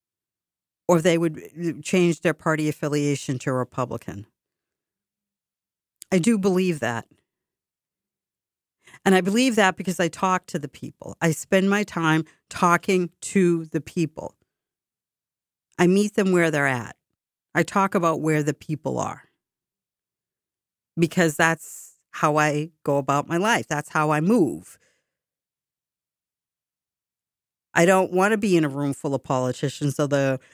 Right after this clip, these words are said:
that does happen <laughs> on occasion. I don't, I'll be honest, I don't always feel comfortable. I don't know what to say. And I don't want to have to think about what I should say.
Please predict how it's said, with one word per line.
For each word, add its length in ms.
that 180
does 280
happen 480
<laughs> 0
on 280
occasion. 680
I 100
don't, 300
I'll 80
be 140
honest, 420
I 100
don't 200
always 320
feel 180
comfortable. 560
I 120
don't 200
know 140
what 200
to 140
say. 680
And 120
I 120
don't 160
want 120
to 60
have 300
to 100
think 280
about 280
what 160
I 120
should 260
say. 420